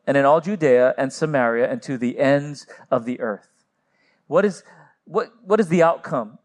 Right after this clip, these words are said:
of this resurrection, this new life that you have? Is you're gonna receive power from the Holy Spirit to be my witnesses. Now, what is a witness? Now, if you're in a court of law, a witness is someone that testifies to an event, right? Something that they saw, something that they heard, something that they know.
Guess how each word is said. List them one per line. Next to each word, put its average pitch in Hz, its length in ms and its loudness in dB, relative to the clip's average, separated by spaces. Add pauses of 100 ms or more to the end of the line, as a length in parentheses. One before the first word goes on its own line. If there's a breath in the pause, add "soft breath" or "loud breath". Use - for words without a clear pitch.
of 135 140 0
this 147 180 -6
resurrection, 139 800 -2
this 127 160 -12
new 156 180 -6
life 143 300 0
that - 180 -12
you 135 80 -10
have? 120 340 -6 (280 soft breath)
Is 147 180 -4
you're 190 100 0
gonna 180 180 0
receive 156 300 -6
power 196 300 2
from 170 140 -14
the 160 60 -4
Holy 156 180 0
Spirit 190 420 -2
to 175 80 -8
be 170 200 -4
my 151 280 2
witnesses. 156 520 -2
Now, 143 120 2
what 175 180 0
is 190 120 -2
a 151 80 -2
witness? 117 500 -6
Now, 127 200 0 (300 loud breath)
if 151 100 -6
you're 165 120 2
in 160 60 0
a 156 60 2
court 165 240 2
of 127 160 -4
law, 160 260 4
a 147 60 2
witness 196 420 0
is 160 100 -6
someone 160 300 -2
that 151 140 0
testifies 143 760 0
to 139 140 -10
an 135 80 -4
event, 123 340 -2 (100)
right? 139 240 -2 (240 loud breath)
Something 139 300 -2
that 127 120 2
they 127 100 0
saw, 170 380 4
something 135 280 -4
that 123 140 -2
they 123 100 0
heard, 156 340 2
something 131 220 -4
that 117 160 0
they 120 120 -2
know. 139 380 0